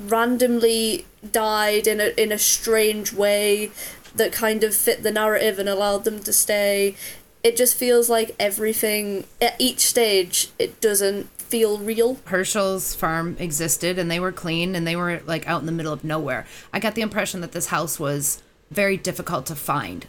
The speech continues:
Speaker 2: The only reason they even knew is because they were told where it was.
Speaker 1: To add to that, they've reached the stage in the apocalypse where they've killed people and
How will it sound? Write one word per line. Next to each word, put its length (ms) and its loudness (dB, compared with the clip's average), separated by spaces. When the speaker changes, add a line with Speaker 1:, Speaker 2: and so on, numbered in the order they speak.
Speaker 2:
The 100 0
only 160 -2
reason 320 -4
they 120 -2
even 280 -2
knew 200 0
is 120 -2
because 300 -4
they 120 -2
were 120 -4
told 400 -2
where 160 0
it 80 -6
was. 500 -4
Speaker 1:
To 180 -2
add 220 -2
to 120 -2
that, 360 -2
they've 260 0
reached 360 -2
the 100 -4
stage 520 0
in 100 -2
the 120 0
apocalypse 760 -2
where 420 0
they've 280 2
killed 320 -2
people 600 -2
and 360 -2